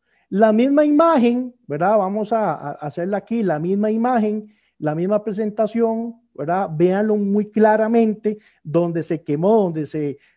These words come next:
de-, eh, definitivamente el diodo N no aguantó,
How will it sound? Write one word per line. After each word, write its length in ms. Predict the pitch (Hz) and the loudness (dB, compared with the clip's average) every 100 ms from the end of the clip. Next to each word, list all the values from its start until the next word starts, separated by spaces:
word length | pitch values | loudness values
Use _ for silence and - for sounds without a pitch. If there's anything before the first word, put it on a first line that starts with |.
| _ | _
de-, 420 | 151 151 185 170 | -4 0 0 0
eh, 40 | 160 | -2
definitivamente 1200 | 160 - 160 156 185 208 214 226 214 233 233 - | -4 -4 -4 -2 2 2 2 0 -2 -2 -2 -2
el 400 | 180 170 165 170 | 0 0 -2 -4
diodo 640 | 156 147 185 214 220 233 202 226 | -14 -10 0 2 2 0 0 0
N 280 | 240 233 190 | 2 2 0
no 280 | 170 180 | 0 2
aguantó, 720 | 196 190 180 139 117 131 135 | 2 2 -2 -4 -8 -10 -10